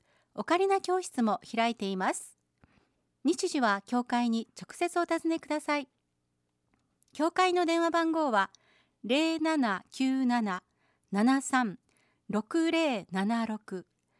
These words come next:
零七九七七三六零七六。住所は宝塚市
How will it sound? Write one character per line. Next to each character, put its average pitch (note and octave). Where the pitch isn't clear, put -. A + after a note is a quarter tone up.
零 C#4+
七 C4
九 B3
七 A3+
七 A#3
三 A#3
六 D#4+
零 C#4
七 G#3
六。 G#3
住 F4
所 D4+
は G3+
宝 D4+
塚 D4+
市 F#3+